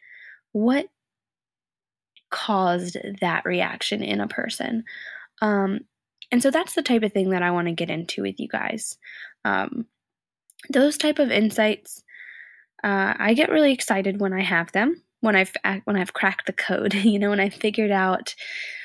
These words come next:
you know, people really aren't that terrible.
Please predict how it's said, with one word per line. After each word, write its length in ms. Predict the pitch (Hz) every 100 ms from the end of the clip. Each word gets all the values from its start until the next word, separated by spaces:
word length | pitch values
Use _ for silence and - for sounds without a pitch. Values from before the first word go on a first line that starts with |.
| - _ _ _ _ _
you 80 | 208
know, 100 | 208
people 360 | - 240 247 240
really 300 | 226 226 220
aren't 380 | - 202 233
that 200 | 202 -
terrible. 800 | - 208 202 208 196 190 202 208